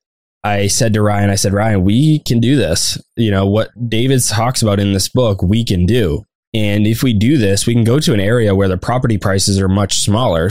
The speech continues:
Say we buy property for a hundred thousand and now we need twenty to thirty thousand dollars for a twenty to twenty-five percent down payment. And that's still a lot of money, but that's a lot more reasonable for us to come up with than a hundred thousand."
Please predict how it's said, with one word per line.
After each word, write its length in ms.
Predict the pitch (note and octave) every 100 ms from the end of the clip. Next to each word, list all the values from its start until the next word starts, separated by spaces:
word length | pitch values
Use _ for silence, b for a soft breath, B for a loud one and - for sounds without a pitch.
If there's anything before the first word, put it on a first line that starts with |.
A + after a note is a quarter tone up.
| -
Say 500 | - A2 G2 F#2+ F#2 - _ _ _ -
we 100 | A2
buy 140 | G2
property 280 | F#2+ G2+ G2+
for 120 | F#2
a 60 | F#2+
hundred 260 | C3+ B2+ G2+
thousand 400 | F#2+ G2 A2 G#2+
and 120 | G2
now 220 | G2+ G2+
we 160 | G#2 G2+
need 340 | G2+ G2 F#2+
twenty 420 | - G#2+ G2+ G2+
to 320 | G2 F#2+ F#2+ G#2+ _ -
thirty 260 | B2+ A2+
thousand 360 | G2+ F2+ F2+ F#2
dollars 380 | D#2+ D#2 F2 -
for 180 | F#2
a 80 | E2+
twenty 340 | E2 - G2 F2+
to 120 | F2
twenty-five 420 | G2 F#2 F#2 F2+
percent 300 | F#2 - F#2+
down 240 | F2+ F2
payment. 360 | E2 G#2 F#2 F2 - _ _ _
And 580 | - G2+ F#2+ F#2+ F#2 F2 -
that's 200 | G#2+ -
still 160 | F3 B2
a 40 |
lot 180 | A2 G2+
of 60 |
money, 260 | G2+ C#3 A#2
but 140 | G#2
that's 160 | G#2+ A2+
a 60 | G#2+
lot 200 | G#2+ G#2
more 160 | G2+
reasonable 440 | G#2 B2+ A2+ G2 F#2+
for 140 | G#2+
us 100 | G#2
to 80 | -
come 140 | G#2+
up 160 | A#2+ A2
with 260 | G#2 G2+ -
than 440 | G#2+ G#2 G2 G2 G2
a 60 |
hundred 320 | G2+ C3 A#2 G2
thousand." 420 | D#2 B1+ C#2+